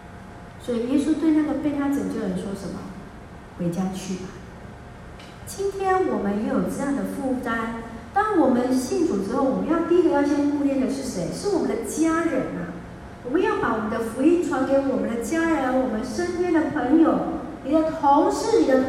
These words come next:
同学。亲爱的弟兄姐妹，他们最清楚你的过去，不是吗？他们也最清楚你现在的改变啊！求主来帮助我们来领受这样的呼召，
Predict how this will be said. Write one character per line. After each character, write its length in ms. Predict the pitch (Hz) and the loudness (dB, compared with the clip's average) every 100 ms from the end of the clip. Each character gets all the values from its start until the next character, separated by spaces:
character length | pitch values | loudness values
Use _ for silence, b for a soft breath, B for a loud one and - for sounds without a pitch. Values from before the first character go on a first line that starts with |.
| 247 | 0
同 200 | 269 349 | 0 0
学。 440 | - 202 190 196 - - - - - - - - - - | 0 -2 -2 -2 -6 -10 -14 -14 -16 -16 -16 -18 -18 -8
亲 180 | 302 302 | -2 0
爱 80 | 262 | 0
的 40 | |
弟 80 | 262 | -2
兄 120 | 269 | -2
姐 100 | 262 180 | -2 -2
妹， 240 | 190 - - | -2 -4 -8
他 140 | - | -4
们 160 | 381 359 | 0 2
最 160 | 403 | 2
清 240 | - 311 294 | 4 4 6
楚 80 | |
你 80 | 220 | 2
的 60 | 175 | 0
过 180 | 220 214 | 0 -2
去， 240 | - 196 - - | 0 -2 -4 -6
不 60 | |
是 260 | 190 233 202 | -6 -6 -4
吗？ 120 | 175 180 - - - - - - - - - - - | -4 -6 -10 -14 -16 -16 -18 -18 -18 -18 -18 -16 0
他 200 | 494 480 | 2 4
们 100 | 370 | 4
也 160 | 269 | 4
最 240 | - 440 - | 2 4 4
清 240 | 392 392 | 4 2
楚 160 | 330 311 | 2 2
你 160 | 254 | 0
现 400 | - - 453 427 349 | -2 0 4 4 4
在 120 | 359 | 4
的 60 | 277 | 4
改 240 | 226 190 | 2 2
变 240 | 320 330 277 | 4 4 4
啊！ 300 | 190 - - - - - - - - - - - - | 0 -2 -6 -10 -12 -14 -16 -18 -18 -18 -18 -18 -4
求 260 | 370 415 | 0 0
主 120 | 403 | 4
来 160 | 320 302 302 - | 4 4 2 -2
帮 240 | 370 392 | 0 0
助 280 | 392 415 339 | 0 2 4
我 140 | 220 | 6
们 200 | 190 196 | 4 2
来 200 | 190 208 | 2 0
领 380 | 262 285 - - | 2 4 4 2
受 120 | 262 | 0
这 100 | 233 | -2
样 140 | 240 220 | -2 -2
的 60 | 190 190 | -4 -4
呼 140 | 196 196 | -4 -2
召， 400 | 196 185 190 | 0 0 -2